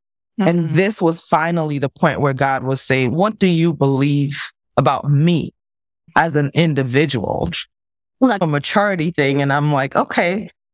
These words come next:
Speaker 1: God, I get it. This manna doesn't taste good. And I'd ra-, <laughs> rather not eat the manna. But I know you want me to get to a place where I say, 'Thank you for this,' because, you know, your grace is sufficient."
Speaker 2: Amen.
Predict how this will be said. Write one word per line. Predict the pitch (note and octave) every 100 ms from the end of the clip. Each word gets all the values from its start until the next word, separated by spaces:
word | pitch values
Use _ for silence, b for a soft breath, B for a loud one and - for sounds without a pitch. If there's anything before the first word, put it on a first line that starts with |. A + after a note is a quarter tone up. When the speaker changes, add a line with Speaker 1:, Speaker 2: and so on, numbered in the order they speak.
| _
Speaker 1:
God, | D#3+ D#3
I | D#3
get | D#3 D3+ D3+
it. | E3+ F3
This | F#3 F3+
manna | F#3+ D#3+ E3+ A#3+
doesn't | G3+ F3 D#3+ D#3
taste | E3+ E3+ E3+
good. | D3+ D3+ D3+
And | D3+
I'd | D3+ E3+
ra-, | F3 A3 F3 _
<laughs> | -
rather | C#4+ D#4 F4 C#4
not | A#3 G#3 A3+ - _
eat | A3 C#4+
the | C#4
manna. | F#3 G3 F3+ G3 F#3+ G3 F3 F#3
But | F3 F4+ F#4+ E4 -
I | C4
know | C4+ C4+ C4+
you | B3 B3+
want | A#3 A3
me | A3+
to | G#3
get | G3+ G3 F#3+
to | G3+
a | F3+
place | G#3 F#3 F3
where | E3+
I | C#3+ E3+
say, | F#3+ - E3+
'Thank | - E3+ F3
you | D#3
for | - C3
this,' | C3 A#2+ C#3
because, | - C#3+ - C3 D#2 D3+
you |
know, | F3
your | G3+ A3
grace | F#3+ G#3+ A3+
is | A3
sufficient." | - G#3+ - A#3+ D3+ D#3 _ _ _ _ _ _
Speaker 2:
Amen. | G#3+ C4+ C4 G#3+ A3+ G3+